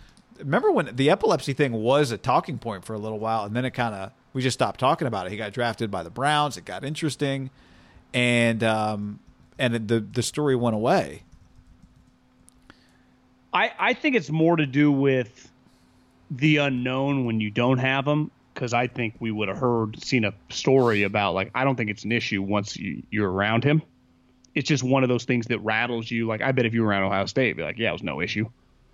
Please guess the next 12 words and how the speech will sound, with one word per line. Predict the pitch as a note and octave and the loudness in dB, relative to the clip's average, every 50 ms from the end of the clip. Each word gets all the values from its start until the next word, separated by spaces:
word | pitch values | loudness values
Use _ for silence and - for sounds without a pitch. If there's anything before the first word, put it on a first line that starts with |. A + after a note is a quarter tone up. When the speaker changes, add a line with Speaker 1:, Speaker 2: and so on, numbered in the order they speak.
| _ _ _ | _ _ _
Speaker 2:
But | - D3+ | 0 2
once | D3 C#3+ D#3 E3 - - | 4 4 4 4 2 2
you're | D#3+ D3 | 0 0
doctors, | B2 D3 C#3 C3+ C#3 C#3 - - D3 C#3 C3+ C3+ - A2+ | 0 0 0 0 0 -2 -4 -6 -6 -4 -4 -6 -8 -10
you | B2+ | -8
start | B2 D#3+ D3+ C3+ | -4 -2 -2 -2
hearing | B2+ D3 D3 C#3+ C#3+ C3+ - | 0 0 0 0 0 -2 0
things, | C#3+ C#3 C#3 C3 B2+ | 0 0 0 0 0
something | - D#3+ C#3+ B2+ C#3+ B2+ | 0 0 0 2 2 4
you've | C3 C#3+ C3 C3 | 4 4 4 4
never | C3+ C#3+ C#3 C3+ C3+ C3 | 2 2 2 4 2 2
experienced. | B2 - - - - C#3+ C#3 C3+ C3+ C3+ C3+ C3 - - - | 0 -2 -6 -4 -2 -2 0 0 -2 -2 -4 -4 -6 -10 -20